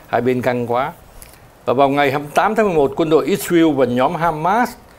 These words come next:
đã tuân thủ thỏa hiệp lệnh ngừng bắn bước sang ngày thứ năm. Sau khi cái lệnh ngừng bắn bốn ngày đã được gia hạn thêm hai ngày nữa vào phút chót để tạo điều kiện thả thêm con tin.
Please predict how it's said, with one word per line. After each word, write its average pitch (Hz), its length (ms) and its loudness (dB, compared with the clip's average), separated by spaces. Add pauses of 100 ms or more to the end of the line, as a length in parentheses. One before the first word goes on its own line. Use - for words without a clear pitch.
(600)
đã - 80 0 (100)
tuân 156 200 0
thủ 113 240 -2
thỏa 113 160 0
hiệp 123 160 2 (440)
lệnh 120 340 0
ngừng 143 220 0
bắn 170 340 0 (100)
bước 165 260 0
sang 135 200 -2
ngày 117 140 0
thứ - 160 -10
năm. 147 160 -2 (640)
Sau 165 180 0
khi 165 200 -2
cái 170 180 0
lệnh 147 420 4
ngừng 123 200 0
bắn 147 200 0
bốn 190 240 2
ngày 131 240 2
đã 143 80 0
được 131 140 0
gia 131 180 2
hạn 110 260 -2
thêm 135 280 0 (460)
hai 139 180 0
ngày 123 200 0
nữa 139 280 0 (260)
vào 110 100 -2
phút 165 160 -8 (180)
chót 202 240 2 (220)
để 113 220 0
tạo 110 320 -2
điều 117 160 -2
kiện 117 260 -4
thả 92 200 -2
thêm 123 220 -2
con 120 160 -4
tin. 131 200 -2